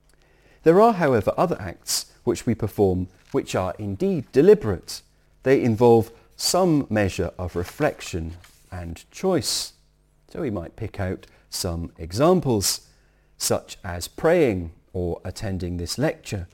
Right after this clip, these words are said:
or helping someone to cross the road. All of these are what Saint Thomas calls human acts. And these are the, are the kind of acts that we evaluate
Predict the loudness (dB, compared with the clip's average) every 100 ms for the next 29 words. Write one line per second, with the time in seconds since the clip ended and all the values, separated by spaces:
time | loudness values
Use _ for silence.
0 | _ -10 -8 -6 -8 -6 -6 -4 -4 -6
1 | -8 -10 -8 -8 -8 -10 -6 -2 0 0
2 | -2 -10 _ _ _ _ _ _ _ _
3 | 2 2 4 2 2 0 -2 -2 -8 -6
4 | -6 -6 -4 2 4 4 0 -8 _ _
5 | -4 -2 -2 -4 -10 -8 -10 -10 -16 -12
6 | -10 -10 -16 _ _ _ _ _ _ _
7 | 0 2 2 0 -4 -2 -2 -2 -2 -2
8 | -2 -2 -4 -6 -10 -10 -16 _ _ 0
9 | 2 2 2 2 2 2 0 -2 -6